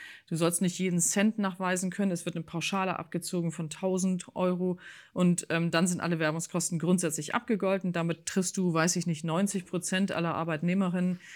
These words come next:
die gar nicht mehr ausgeben als tausend Euro pro Jahr für Fahrten oder für Sonstiges, was im Zusammenhang mit ihrem Job, ähm, ihnen an Kosten entsteht.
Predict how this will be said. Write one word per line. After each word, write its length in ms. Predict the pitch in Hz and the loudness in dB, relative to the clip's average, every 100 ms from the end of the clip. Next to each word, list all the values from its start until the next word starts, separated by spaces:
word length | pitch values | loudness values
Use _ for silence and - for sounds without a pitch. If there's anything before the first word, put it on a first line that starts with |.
| - - | -20 -6
die 60 | 170 | 2
gar 160 | 165 | 4
nicht 160 | 170 170 | 4 2
mehr 240 | 165 156 | 2 4
ausgeben 480 | 175 196 - 143 123 | 4 2 2 -2 -2
als 160 | 123 - | -4 -2
tausend 320 | 143 135 147 | -2 -2 -2
Euro 260 | 156 151 | -2 -2
pro 200 | 147 - | -4 -4
Jahr 200 | 151 147 | -2 -2
für 160 | 139 160 | -2 -6
Fahrten 540 | - 147 147 147 147 | -4 -4 -4 -4 -6
oder 320 | - 147 143 139 | -6 -6 -6 -6
für 240 | - 143 | -4 -2
Sonstiges, 580 | 147 139 139 170 151 - | 0 -2 -4 -6 -6 -4
was 160 | 139 | -6
im 240 | - 160 151 | -4 -6 -6
Zusammenhang 560 | - 165 151 156 160 | -6 -4 -2 -2 -4
mit 140 | 156 156 | -6 -6
ihrem 180 | 147 151 | -6 -6
Job, 340 | 151 139 _ _ _ | -6 -8 _ _ _
ähm, 340 | 160 147 143 - | -4 -2 -6 -6
ihnen 160 | 160 143 | -6 -4
an 100 | 151 | -4
Kosten 360 | 165 160 - | -4 -6 -6
entsteht. 440 | 147 147 - 131 | -8 -8 -6 -8